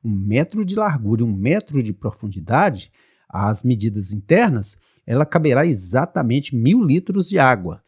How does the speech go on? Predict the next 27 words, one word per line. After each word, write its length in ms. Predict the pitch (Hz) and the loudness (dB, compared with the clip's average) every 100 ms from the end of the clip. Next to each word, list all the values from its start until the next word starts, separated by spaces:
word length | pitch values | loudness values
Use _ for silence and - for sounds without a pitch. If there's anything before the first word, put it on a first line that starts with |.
| _ _ - | _ _ 0
Então, 480 | 247 - 147 107 101 | 0 2 -2 -2 -6
se 560 | - - 214 147 104 - | -6 -2 2 2 0 -2
um 120 | 214 | 0
metro 360 | 190 143 - 131 _ | 2 2 -2 -8 _
cúbico 560 | - 196 113 - 120 - | 2 2 0 -4 -6 -4
equivale 760 | 151 - 123 101 104 98 95 - - | -6 -4 -6 -2 -2 -4 -8 -12 -6
a 140 | 117 | -2
mil 360 | 110 147 277 254 | 0 4 4 4
litros 420 | 170 196 - 101 | 2 -2 -6 -6
de 100 | 101 | 0
água, 420 | 139 214 120 90 _ _ _ _ _ _ _ _ - | 2 2 0 -12 _ _ _ _ _ _ _ _ -14
cinquenta 760 | - 226 214 - 208 247 - | -4 0 0 0 -2 -2 -4
e 60 | 175 | -4
seis 320 | - 131 117 | -2 -2 0
mil 220 | 165 269 | 0 2
litros 420 | 190 120 - 101 | 0 -2 -6 -12
de 100 | 90 | -4
água 440 | 107 180 202 92 - _ _ _ | 0 0 -2 -6 -10 _ _ _
vai 220 | 139 156 | 0 0
ocupar 680 | 180 - 185 135 170 180 _ | 0 -6 -4 0 0 -4 _
cinquenta 680 | - - 101 - 107 - 202 | -12 -8 -8 -6 -6 -4 -6
e 60 | |
seis 380 | - - 143 160 | -6 -2 -2 -2
metros 580 | 101 113 185 - 143 - - | -2 -2 -2 -4 -6 -8 0
cúbicos, 760 | 202 160 110 - - - - _ _ _ _ | 4 4 2 -4 -18 -16 -18 _ _ _ _
ok? 500 | - - 180 220 247 _ _ _ _ _ _ _ - | -10 0 4 4 2 _ _ _ _ _ _ _ -2
Então, 540 | 254 254 156 151 226 | 0 2 2 2 -2